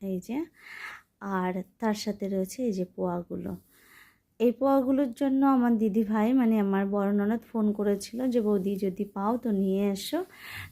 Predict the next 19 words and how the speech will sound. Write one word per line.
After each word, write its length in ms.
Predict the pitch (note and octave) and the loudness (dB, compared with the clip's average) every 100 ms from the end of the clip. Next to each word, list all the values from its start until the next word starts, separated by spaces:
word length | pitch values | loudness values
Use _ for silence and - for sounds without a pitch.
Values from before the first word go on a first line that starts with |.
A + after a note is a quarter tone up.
| - | -2
তো 60 | B3 | 2
আমি 320 | B3+ B3+ B3+ | 4 4 4
ভাবলাম, 420 | B3+ A#3 B3 B3+ | 2 2 0 -2
"ঠিক 280 | B3+ A#3 A#3 | -2 -4 -2
আছে, 280 | A#3+ - D#4 | -4 -4 -2
একটাই 400 | A3+ - A#3 A3+ | -2 -4 -2 0
নেবো 280 | G#3+ G#3 | 2 2
কেন?" 360 | G#3+ B3+ E4 D#4 | -2 -4 -2 -2
তো 100 | B3+ | -2
যাদের 340 | G#3 G3+ F#3+ | 0 0 -2
যাদের 380 | F#3 F#3 F#3+ F#3 | -6 -8 -8 -6
দেওয়ার 240 | F#3 F#3 G3+ | -4 -4 -4
তাদের 240 | - F3+ - - | -6 -6 -8 -10
জন্য 280 | F#3 F#3+ | -8 -6
এই 80 | A#3+ | -6
পোয়াগুলো 500 | A#3 G3+ F3+ F3+ F3+ | -4 -4 -2 -2 -2
নিয়ে 300 | F3 F3+ F3+ | -2 0 0
এসেছিলাম। 540 | F#3 F#3 - F#3+ G3 C4 - - - - - _ | -2 -4 -8 -6 -6 -6 -12 -20 -18 -18 -20 _
তো 220 | - A3+ | -2 0